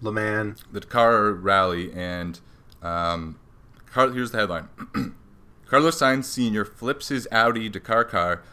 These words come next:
Speaker 2: gets airlifted to hospital, tells pilot to turn around, returns to race.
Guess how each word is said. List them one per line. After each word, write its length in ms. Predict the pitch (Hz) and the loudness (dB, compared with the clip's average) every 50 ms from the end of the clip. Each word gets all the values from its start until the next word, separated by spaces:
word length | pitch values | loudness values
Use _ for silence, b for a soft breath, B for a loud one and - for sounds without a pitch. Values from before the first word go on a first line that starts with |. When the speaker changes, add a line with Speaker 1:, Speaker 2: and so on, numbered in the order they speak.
| b b b b | b b b b
Speaker 2:
gets 220 | - 117 117 - | 0 0 0 0
airlifted 640 | - - 123 135 147 147 143 139 139 - 135 123 107 | -2 2 4 4 4 4 2 0 0 -2 -4 -4 -2
to 80 | 110 98 | -4 0
hospital, 680 | 110 113 123 123 - - 107 87 90 85 82 - - b b b b b b - | 2 2 2 2 0 -6 -4 -4 -2 -4 -4 -6 -10 b b b b b b -8
tells 240 | - 131 139 143 - | 2 2 2 2 2
pilot 420 | - 143 139 143 151 156 151 147 - | 2 6 8 10 10 10 8 4 2
to 80 | 131 | -8
turn 260 | 123 - 131 131 139 | -8 0 2 4 6
around, 480 | 135 127 120 123 120 110 98 90 82 - - - - | 6 8 8 8 8 8 6 4 0 -6 -12 -18 -8
returns 480 | 98 101 - - 123 120 117 110 - - | -8 -8 -4 0 2 2 2 2 -2 -2
to 120 | - 110 | -2 0
race. 520 | 101 101 104 98 85 - - - - - | 2 2 2 0 0 -2 -6 -12 -12 -14